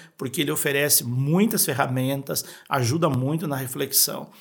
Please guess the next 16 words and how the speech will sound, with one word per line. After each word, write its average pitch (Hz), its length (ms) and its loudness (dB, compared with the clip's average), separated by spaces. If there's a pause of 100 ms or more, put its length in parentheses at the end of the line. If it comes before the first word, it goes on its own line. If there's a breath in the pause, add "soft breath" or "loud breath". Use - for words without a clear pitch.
(160 loud breath)
E 160 80 -2
quando 233 200 6
chega 220 200 6
a - 20 6
Semana 156 380 4
Santa, - 360 0
que - 120 -10
nós 143 240 -4
estamos 135 360 0
aí 139 140 -2
com 135 140 -14 (320 loud breath)
tantas 190 360 6
celebrações 139 800 2
tão 175 200 4
ricas 139 680 0
e, 135 260 -2